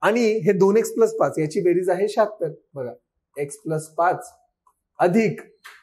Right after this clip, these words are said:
दोन एक्स अधिक पाच, ही बेरीज किती आहे? ही बेरीज आहे शहात्तर. सोडूया आपण, एक्स आणि एक, एक्स आणि दोन एक्स, तीन एक्स प्लस पाच आणि पाच, दहा बरोबर शहात्तर. तीन एक्स बरोबर दहा तिकडे गेला, शहात्तर वजा दहा,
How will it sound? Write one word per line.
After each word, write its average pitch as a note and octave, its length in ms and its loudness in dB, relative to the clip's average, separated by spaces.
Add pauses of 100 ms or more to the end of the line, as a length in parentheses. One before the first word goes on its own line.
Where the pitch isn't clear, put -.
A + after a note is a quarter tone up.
(400)
दोन D#3+ 380 -2
एक्स G3+ 340 -2
अधिक D#3 380 -4
पाच, - 380 -6
ही F3+ 140 -2
बेरीज F3 320 4
किती G#3+ 220 -2
आहे? G3 180 2 (400)
ही - 180 -8
बेरीज D3+ 320 -4
आहे F#3 160 -8
शहात्तर. F#3 440 -6 (120)
सोडूया F#3+ 300 2
आपण, D#3+ 220 -2
एक्स D#3+ 200 -8
आणि F3+ 160 -6
एक, F3+ 200 -12 (100)
एक्स F#3+ 180 -6
आणि G3+ 120 2
दोन G3 200 0
एक्स, G3+ 200 -4 (460)
तीन F#3+ 160 0
एक्स G3+ 220 -4 (480)
प्लस F#3 300 2 (160)
पाच F3 180 0
आणि F#3+ 140 -2
पाच, D3 300 -2
दहा C#3+ 340 0 (420)
बरोबर C#3 320 -4
शहात्तर. F#3 440 -4 (760)
तीन G3 180 2
एक्स G3 280 0 (100)
बरोबर D3 340 2
दहा D3+ 220 0
तिकडे G3 280 2
गेला, E3 280 0
शहात्तर E3+ 360 0
वजा F#3 220 2
दहा, D#3 260 -4